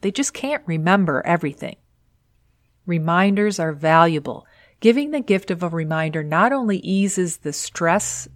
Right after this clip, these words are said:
of hectic schedules, but it keeps you on the radar and on the priority list. It's a gift for your boss and a gift for you. The relationship between you and your boss is two-way.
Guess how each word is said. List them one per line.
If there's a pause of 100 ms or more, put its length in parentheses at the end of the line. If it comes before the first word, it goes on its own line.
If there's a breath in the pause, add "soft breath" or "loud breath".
of
hectic
schedules, (280 soft breath)
but
it
keeps
you
on
the
radar (180)
and
on
the
priority
list. (840)
It's
a
gift (120)
for
your
boss (220)
and
a
gift
for
you. (1800)
The
relationship
between
you
and
your
boss
is
two-way.